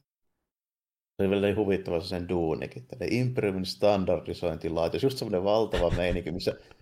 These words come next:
istuu ihan helvetisti tyyppejä, kuka ei tiedä,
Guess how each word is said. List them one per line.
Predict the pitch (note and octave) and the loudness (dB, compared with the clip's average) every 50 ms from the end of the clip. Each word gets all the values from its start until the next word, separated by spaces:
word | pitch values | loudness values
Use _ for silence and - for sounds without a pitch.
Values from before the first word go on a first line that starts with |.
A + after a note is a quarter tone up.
| _ _ - _ _ - - | _ _ -20 _ _ -12 -4
istuu | G#2+ A#2 A2+ - - - A2 F#2+ | -2 -2 -2 -2 -2 0 2 2
ihan | E2 F#2+ G#2 | 2 2 0
helvetisti | G#2 A#2+ C3+ C#3+ D3 C3 G#2+ F#2+ F#2+ F2+ - F2+ | 0 2 2 2 2 2 0 0 -2 -4 -6 -8
tyyppejä, | F2+ - - - G2+ G2 F#2+ - - F#2 E2 - - - - - | -10 -8 -4 -2 -2 -2 -2 -2 0 2 2 2 0 -4 -8 -8
kuka | A2+ D#2+ - A#2 G#2 | -6 0 0 2 2
ei | G2+ | 2
tiedä, | - F#2+ F2 D#2+ | 2 0 -2 -2